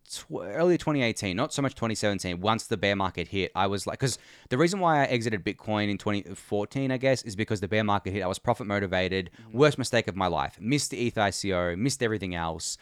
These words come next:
Speaker 1: you know, missed out on, on kinda, like, all of that and all that growth of the early days, and missed Ethereum until early twenty seventeen, which now seems like, uh, you know, an eternity ago. But back then it was kinda like, "Oh, okay, I need to stick around this time." In, in when the bear market hit, I was like, "I,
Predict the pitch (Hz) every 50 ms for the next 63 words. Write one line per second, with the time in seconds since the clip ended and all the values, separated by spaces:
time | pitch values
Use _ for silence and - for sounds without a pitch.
0 | - - - _ - - 107 95 95 113 139 127 - - 131 123 117 117 113 110
1 | 101 - 104 107 98 - 104 101 98 98 98 95 - - 107 107 101 90 95 92
2 | 95 82 90 101 104 98 95 85 85 85 95 95 98 92 - 87 87 90 - 107
3 | 107 104 98 90 92 87 87 87 82 82 85 - - - - - - - 104 101
4 | 104 101 104 120 131 - - 120 - - 113 110 104 101 98 - - 98 95 95
5 | 98 90 - - 95 92 - - 87 87 85 - 95 92 92 90 87 87 87 87
6 | - - - - - 123 131 - - 127 143 143 156 156 143 - - 135 123 113
7 | 98 - 107 101 95 90 - 85 95 92 90 95 98 92 90 90 90 - 139 143
8 | 135 120 101 101 92 87 87 87 85 85 87 82 104 101 87 - _ - 120 120
9 | - - 107 120 117 107 87 87 92 - - 101 98 92 87 85 - 78 78 _
10 | - 98 101 - - 82 71 - - - - - - - - - - 113 131 135
11 | 117 117 - - 127 - 104 104 104 101 98 95 87 - - 92 82 76 - -
12 | 95 101 - 107 104 98 92 92 104 101 98 85 95 95 95 90 87 85 78 80
13 | 80 76 - 90 90 - - 98 98 - - - - 101 101 107